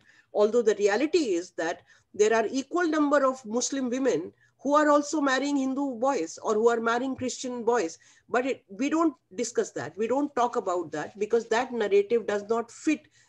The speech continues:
into the narrative that <coughs> the right wing wants to project. So in tribal belts, this is a, this is a case from, uh, Devgarh Badia, where, uh, now what has started, that if a tribal girl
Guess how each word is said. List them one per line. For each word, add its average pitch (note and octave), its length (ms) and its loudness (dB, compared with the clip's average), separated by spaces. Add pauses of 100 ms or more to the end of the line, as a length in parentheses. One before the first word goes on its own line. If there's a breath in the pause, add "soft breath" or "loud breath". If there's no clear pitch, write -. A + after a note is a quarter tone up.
(120 soft breath)
into C4 340 -2
the B3 120 4
narrative G3+ 580 2
that G3+ 260 0 (260 soft breath)
<coughs> - 240 -20
the A#3+ 580 6
right G3+ 260 4
wing B3 200 -4
wants G3+ 280 0
to A3+ 100 -8
project. G3 480 -6 (640 soft breath)
So - 260 -2
in D#4 420 2
tribal G3+ 380 0
belts, D3 380 -4
this A#3 200 -6
is C#4 120 -6
a, C#4+ 160 2 (840)
this G3+ 220 -6
is C4+ 120 -8
a D#4 60 2
case B3 380 -2
from, A#3+ 420 -2 (460 soft breath)
uh, F#3 180 -2
Devgarh G#3+ 420 4
Badia, E3 520 2 (520 soft breath)
where, C4+ 520 2 (200)
uh, G3+ 180 0
now G3+ 360 2
what D#4 200 0
has A#3 200 -2
started, F#3+ 520 -4
that A3 240 -2
if D4+ 160 -2
a F4+ 80 -2
tribal G#3+ 440 0
girl F#3 360 2